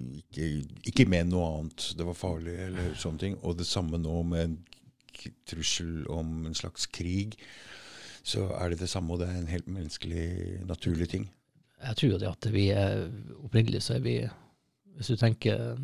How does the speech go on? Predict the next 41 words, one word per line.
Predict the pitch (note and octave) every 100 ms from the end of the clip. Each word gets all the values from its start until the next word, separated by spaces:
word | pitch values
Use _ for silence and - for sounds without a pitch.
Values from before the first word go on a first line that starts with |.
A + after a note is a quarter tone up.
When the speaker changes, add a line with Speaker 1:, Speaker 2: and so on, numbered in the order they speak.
| B2+ -
Speaker 2:
noen | C3 A#2+
titusen | - A#2 A2+ -
år | A2
tilbake, | A#2 A#2 - A2+
så, | - A#2 A#2
så | - B2 B2 B2+
levde | A#2+ A2+ A2+ A#2+
vi | B2+
på, | - A#2+ A#2+ A#2 - C3 A#2+ B2 D3+
gikk | B2+ -
med | A2+ A2+
sånn | A#2+ A#2 C3
dyreskinn | A#2 A#2+ A#2+ - C3 D#3+
rundt | B2+ A2+ -
oss | A#2
med | B2 A2+
treklubber | B2 A#2 A#2+ A2 -
og | - A#2 - E2+ -
Speaker 1:
Mm. | F#2 E2 E2+
Speaker 2:
steinalderen. | - A#2 C3+ A#2+ - - -
Speaker 1:
Mm. | G2 E2 F2 - _ _ -
Speaker 2:
Og | A2
da | G#2+
var | A2 G#2+
trusselen | - B2 - - A2 C#3+ B2+
rovdyrene. | A2+ D3 D#3+ - - - _ -
Speaker 1:
Mm. | F#2 D2 - - _ _ _ _ _ -
Speaker 2:
Og | A#2+
for | -
eneste | A#2+ A#2 -
måten | G#2 G2+
å | G2
beskytte | G2 B2+ -
oss | -
på | - G2+
var | G#2 G#2
at | -
vi | G#2+
sto | - -
samlet. | - B2 D3+ - -
Speaker 1:
Mm. | F#2 D#2+ C#2+